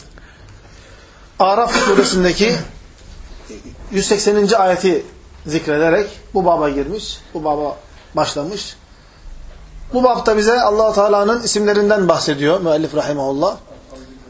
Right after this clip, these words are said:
Hatırlayacağınız üzere yine bu kitap aslında bizlere tevhidin üç kısmını da öğretmeye çalışıyor. Üç kısmını da bizlere aktarmaya çalışıyor.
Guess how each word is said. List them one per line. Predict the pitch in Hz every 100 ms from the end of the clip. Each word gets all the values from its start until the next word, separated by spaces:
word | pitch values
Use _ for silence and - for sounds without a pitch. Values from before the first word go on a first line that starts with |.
| -
Hatırlayacağınız | 185 220 233 220 233 240
üzere | 226 202 196
yine | 208 208 202
bu | 233
kitap | 196 202 196
aslında | 196 - 208 202 226 226
bizlere | 202 196 208 240 233 - 208 -
tevhidin | 196 208 196 208 262 269
üç | 269 -
kısmını | - 208 208
da | 202 233 - -
öğretmeye | 208 208 208 208 202
çalışıyor. | 165 147 135 156 - - -
Üç | 240 -
kısmını | - 208 202
da | 202 220 - - - - - - -
bizlere | 180 196 196 196 196 - - - - -
aktarmaya | 185 - 190 190 190 185
çalışıyor. | 151 143 131 156 202